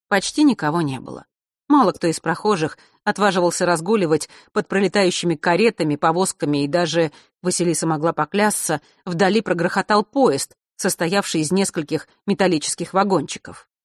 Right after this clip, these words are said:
«Давайте напрямую!» вдруг проорал им Ник и побежал наперерез через площадь. Василисе не очень-то хотелось пробегать под каретой или, что еще хуже, под каким-нибудь поездом,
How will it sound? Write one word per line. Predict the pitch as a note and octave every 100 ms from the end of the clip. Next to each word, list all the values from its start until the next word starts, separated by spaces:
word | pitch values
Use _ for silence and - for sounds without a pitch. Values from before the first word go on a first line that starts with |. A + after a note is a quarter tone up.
| _ _ _ _ _ _
«Давайте | E3 D3+ C4+ D#4+ D4+ - A3+
напрямую!» | A#3 F#3+ A#3 C4+ C4 D4 C#4+ B3+ G#3 D#3 - _ _
вдруг | F3 F#3 F#3
проорал | - D3+ D#3 D3+
им | D3+ D#3
Ник | G#3+ G#3+ - _ _
и | C#4+
побежал | - E3+ D#3 F3+ F#3
наперерез | D#3+ D#3 D3 D3 D3
через | - D3+ D#3+
площадь. | - E3 B2 - - - _ _ _ _ _
Василисе | E3+ G3 A#3+ C4 -
не | A3 C4
очень-то | - E3 D3
хотелось | D#3 - E3+ -
пробегать | E3 D3+ D3+ F3+ -
под | D#3+
каретой | - C#3 E3 F#3 C#3+
или, | C3+
что | C3 -
еще | D#3+ - D#3+
хуже, | - F#3 E3 - - _
под | F3
каким-нибудь | D#3+ D3+ F3+ E3 E3 -
поездом, | A3+ B3 D3 D3 D3